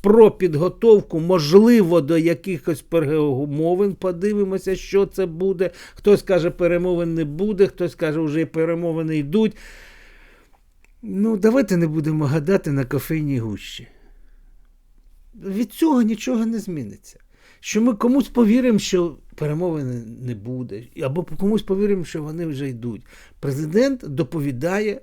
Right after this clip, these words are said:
про кожну свою повістку. Він, е, звіт надає, де з ким про що домовлено, з ким про що говорили, куди буде їхати далі,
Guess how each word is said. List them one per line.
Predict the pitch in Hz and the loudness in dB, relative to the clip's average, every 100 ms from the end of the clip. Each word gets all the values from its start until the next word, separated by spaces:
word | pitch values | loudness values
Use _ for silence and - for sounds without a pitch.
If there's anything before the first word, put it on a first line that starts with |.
| _ | _
про | 139 | -8
кожну | 127 151 160 165 170 | -8 -4 -4 -2 -6
свою | 127 113 107 139 | -8 -10 -8 -10
повістку. | - 113 110 107 _ - _ _ - | -10 -10 -10 -14 _ -20 _ _ -6
Він, | 147 233 254 311 _ _ - | -2 0 -2 -8 _ _ -8
е, | 135 | -6
звіт | 117 110 151 202 - _ | -6 -6 -6 -6 -10 _
надає, | 127 131 127 120 117 107 - - - - - | -8 -6 -6 -6 -6 -8 -12 -20 -20 -20 -16
де | 120 185 247 - - | -2 0 0 -2 -10
з | - - | -20 -8
ким | 165 196 139 117 | -6 -6 -8 -10
про | 135 | -10
що | 131 165 160 | -8 -6 -4
домовлено, | 123 104 110 101 90 98 - | -4 -6 -8 -8 -12 -16 -20
з | - | -20
ким | - 180 226 - - | -8 -6 -4 -8 -16
про | - 123 | -12 -12
що | - - 175 175 - - | -10 -4 -4 -4 -8 -12
говорили, | 123 139 139 139 127 104 - - | -8 -4 -2 -2 -2 -4 -10 -10
куди | 143 127 208 220 | -8 -2 -2 -2
буде | 139 123 180 165 - | -6 -6 -2 -2 -4
їхати | 131 143 160 156 156 139 | -6 -6 -6 -6 -6 -6
далі, | 123 123 101 95 | -4 -4 -6 -10